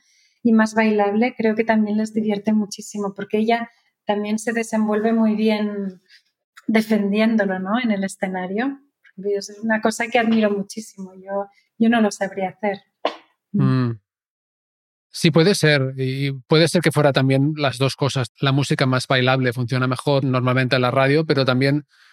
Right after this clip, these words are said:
Speaker 2: es verdad que da la sensación de que hacen lo que quieren. Y de hecho, ahora que lo dices, leí una entrevista con Alison Goldfrapp en la que decía que cuando giraron con este disco, eh, se llegó a cansar un poco de que todas las canciones fueran tan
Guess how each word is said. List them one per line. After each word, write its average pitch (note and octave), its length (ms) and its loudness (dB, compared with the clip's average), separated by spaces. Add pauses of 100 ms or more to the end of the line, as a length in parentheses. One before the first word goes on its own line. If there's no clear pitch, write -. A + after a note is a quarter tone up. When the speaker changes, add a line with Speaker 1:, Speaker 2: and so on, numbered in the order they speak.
(220)
Speaker 2:
es C#3+ 180 0
verdad D3 280 4
que C3+ 200 4 (160)
da D3 260 2
la D3 80 4
sensación C3+ 380 2
de C#3 80 2
que C#3+ 80 2
hacen C#3+ 160 2
lo C3 80 2
que B2+ 100 0
quieren. B2+ 380 2
Y B2+ 80 0
de C3+ 80 2
hecho, E3 260 2
ahora C#3+ 160 4
que E3 80 0
lo C3+ 100 4
dices, D3 640 0
leí C3+ 260 2
una C3+ 580 2
entrevista B2+ 480 -2
con B2 120 0
Alison C3 400 -2
Goldfrapp B2+ 440 0 (800)
en C#3 140 2
la C3+ 100 2
que C#3 100 2
decía D3+ 500 4
que B2+ 320 0 (380)
cuando C#3 280 2
giraron D3 380 2
con C3+ 160 0
este C3 180 -2
disco, C3+ 460 -2 (760)
eh, F3 120 -10
se - 200 0
llegó C#3 180 4
a C#3+ 40 2
cansar D#3 380 2
un C#3 140 2
poco D3+ 340 2
de C3+ 100 2
que C3 140 -2
todas C#3 180 0
las C#3+ 140 -2
canciones C3+ 380 0
fueran C3 380 0
tan B2+ 480 -2